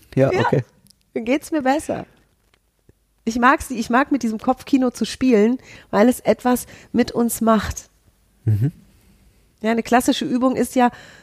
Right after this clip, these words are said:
Speaker 2: mal Worten nachzufühlen. Also du kannst das Experiment gerne zu Hause einfach mal machen, wenn die Spülmaschine ausräumen willst oder die Wäsche aufhängen. Ja, nur, dass du's mal gespürt hast.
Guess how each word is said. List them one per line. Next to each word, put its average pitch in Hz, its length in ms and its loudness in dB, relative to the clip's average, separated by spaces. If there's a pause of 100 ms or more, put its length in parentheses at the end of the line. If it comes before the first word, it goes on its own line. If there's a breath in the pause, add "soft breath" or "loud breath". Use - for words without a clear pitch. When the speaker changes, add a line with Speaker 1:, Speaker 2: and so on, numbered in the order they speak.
Speaker 2:
mal 208 260 2
Worten 233 400 2
nachzufühlen. 160 920 -4 (760)
Also 214 160 2
du 214 80 -2
kannst 269 220 2
das 254 80 -2
Experiment 240 560 -2
gerne 262 240 0
zu 240 160 -4
Hause 269 260 -2
einfach 165 340 -6
mal 165 140 -2
machen, 226 440 -6 (360 soft breath)
wenn 220 220 -2
die 226 100 -2
Spülmaschine 226 560 2
ausräumen 151 520 0
willst 147 260 -4
oder 160 120 0
die 160 120 -4
Wäsche - 280 2
aufhängen. 139 480 -2 (760 soft breath)
Ja, 202 180 4
nur, 262 260 2
dass 311 180 2
du's - 180 -8
mal 240 120 2
gespürt 247 420 -2
hast. - 340 -8